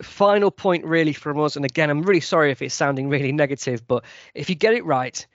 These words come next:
you can be careful online, you should have no problems, and you can keep in touch with all those friends and former colleagues from other schools and,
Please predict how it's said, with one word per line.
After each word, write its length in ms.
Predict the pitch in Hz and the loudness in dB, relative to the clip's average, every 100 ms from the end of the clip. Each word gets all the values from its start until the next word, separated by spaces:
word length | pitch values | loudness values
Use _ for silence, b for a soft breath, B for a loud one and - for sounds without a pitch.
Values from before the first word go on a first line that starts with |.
| _ | _
you 80 | 139 | -10
can 140 | - | -6
be 80 | 135 | -6
careful 460 | 135 190 175 - 170 | -4 0 0 0 -4
online, 440 | 165 147 139 135 | -2 -2 -2 -4
you 100 | 120 | -8
should 180 | - 175 | -10 -2
have 140 | 165 | -2
no 160 | 151 147 | -2 -4
problems, 440 | - 139 123 123 | -4 -6 -6 -8
and 100 | 117 | -10
you 40 | 117 | -12
can 80 | 131 | -8
keep 280 | 160 165 | -4 -2
in 60 | 151 | -4
touch 280 | - 143 - | -4 -4 -4
with 100 | 135 | 0
all 140 | 170 | 2
those 240 | 151 143 139 | 4 2 2
friends 420 | - 147 143 127 | -2 0 0 -4
and 100 | 113 | -10
former 340 | - 170 156 | -2 0 0
colleagues 500 | - - 135 135 127 | -2 -2 -2 -2 -6
from 240 | - 123 135 | -6 -4 -2
other 140 | 135 | -6
schools 420 | - - 139 127 | -6 -4 -4 -4
and, 180 | 123 123 | -6 -8